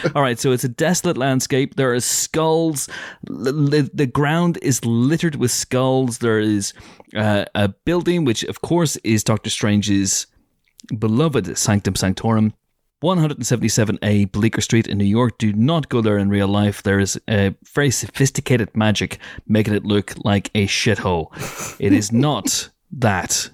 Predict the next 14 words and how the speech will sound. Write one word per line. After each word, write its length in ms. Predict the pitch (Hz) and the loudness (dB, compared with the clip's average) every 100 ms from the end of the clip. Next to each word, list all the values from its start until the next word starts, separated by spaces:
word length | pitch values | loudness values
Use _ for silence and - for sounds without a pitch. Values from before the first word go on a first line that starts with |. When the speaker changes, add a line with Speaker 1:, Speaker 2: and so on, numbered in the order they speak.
| - | -6
Speaker 1:
It 160 | 110 101 | 0 0
is 120 | 98 | 0
this 100 | 101 | -4
beautiful 760 | - 101 120 113 - 87 120 _ _ _ - | -4 0 2 2 0 -4 -4 _ _ _ -4
brownstone 720 | 113 180 190 - 98 87 82 | 0 2 2 2 0 -2 -4
that 120 | 104 | -2
Speaker 2:
Mm. 40 | 113 | 0
Speaker 1:
would 100 | 110 | 0
be 140 | 110 | 0
worthy 540 | 104 139 170 101 92 - | 0 0 0 0 -2 0
of 320 | 104 104 135 | 0 2 0
Speaker 2:
Mm. 20 | |
Speaker 1:
Carrie 240 | - 123 123 | -4 -2 0
Bradshaw. 480 | 117 127 131 85 | 0 0 0 -4